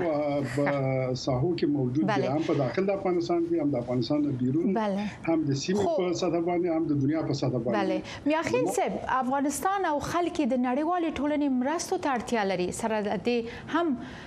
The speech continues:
Speaker 2: تاسو ف-، څه فکر کوئ؟ ولې طالبان د ولس په پرتله خپلې غوښتنې مهمې بولي او د نړۍ سره په اړیکو کې خنډونه رامنځته کوي؟
Speaker 1: طالبان خو د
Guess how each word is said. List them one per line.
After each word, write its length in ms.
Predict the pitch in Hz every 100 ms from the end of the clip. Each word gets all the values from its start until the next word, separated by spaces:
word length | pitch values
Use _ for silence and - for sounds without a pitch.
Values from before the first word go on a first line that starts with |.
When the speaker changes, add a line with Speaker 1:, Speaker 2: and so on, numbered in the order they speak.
| - - - 302
Speaker 2:
تاسو 300 | 311 - 285
ف-، 160 | - -
څه 60 | - 359
فکر 200 | 320 247
کوئ؟ 120 | 262
ولې 280 | 302 415 466
طالبان 340 | 370 269 254 233
د 80 | 233
ولس 200 | 247 269 -
په 160 | 220 -
پرتله 340 | 190 - 240 254 -
خپلې 340 | 370 370 262
غوښتنې 440 | 240 226 - 381 392
مهمې 260 | 262 233 220 196
بولي 180 | 208 196
او 40 | 190
د 20 | 202
نړۍ 180 | 202 214 -
سره 140 | 220 -
په 40 | 208
اړیکو 260 | 208 247 226 226
کې 80 | 214 - - -
خنډونه 360 | 240 208 302 403 349
رامنځته 380 | 214 180 - 190 -
کوي؟ 200 | 113 - - - - - - - - -
Speaker 1:
طالبان 340 | 202 214 254 226
خو 80 |
د 20 | 233